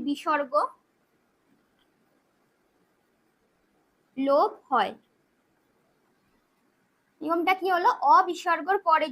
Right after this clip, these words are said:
যদি অভিন্ন স্বরবর্ণ থাকে, তার মানে কি? অ, অ স্বরবর্ণটা এটা থাকবে না, অ বাদে আর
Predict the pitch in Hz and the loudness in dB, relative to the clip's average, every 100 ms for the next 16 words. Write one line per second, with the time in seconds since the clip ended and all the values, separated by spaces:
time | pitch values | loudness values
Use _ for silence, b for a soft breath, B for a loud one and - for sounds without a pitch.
0 | 311 285 349 294 330 370 302 302 302 392 | -8 -12 -4 2 4 2 0 0 0 -4
1 | 339 302 302 311 339 - 277 - 220 277 | -2 0 0 -2 -4 -2 -2 -2 -4 -2
2 | 285 320 359 403 494 523 _ _ _ _ | 0 0 -2 -2 -4 -4 _ _ _ _
3 | - 285 302 - _ 262 302 - 349 330 | 0 2 0 -6 _ -2 0 2 0 0
4 | 339 339 330 349 415 359 349 392 - 294 | 0 0 0 -2 -2 -2 -2 0 2 0
5 | 285 311 226 214 _ _ - 302 359 302 | 0 -4 -6 -10 _ _ 4 6 8 6
6 | 277 330 - - 285 | 2 -2 -4 0 2